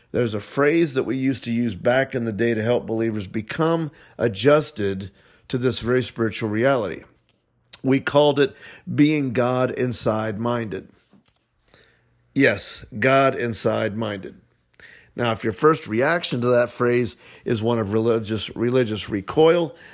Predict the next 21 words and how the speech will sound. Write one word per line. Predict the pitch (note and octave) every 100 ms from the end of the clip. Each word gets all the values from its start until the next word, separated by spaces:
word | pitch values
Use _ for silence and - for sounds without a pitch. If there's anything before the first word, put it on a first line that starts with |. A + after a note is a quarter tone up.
| _
then | C#3
we | C#3 C3
know | B2+ B2 B2 - - _
we | A#2+
have | A2+ A2 G#2
some | A2
serious | F#2 G#2 G#2 F#2
work | C#3+ D#3
to | -
do. | G#2 G2 - _ _ _ _ - _ - - - - _ _ _ _ C3
Um, | B2 B2 A#2+ A2+
let's | A#2+ D3+ D3+
get | F#3+ G3
something | - F3 F3 E3 D#3+
straight | - - D3 D#3
according | B2+ - C3+ C3
to | A2+ A#2+
the | A#2
Word | A2+ A2
of | G2
God. | E2+ C2+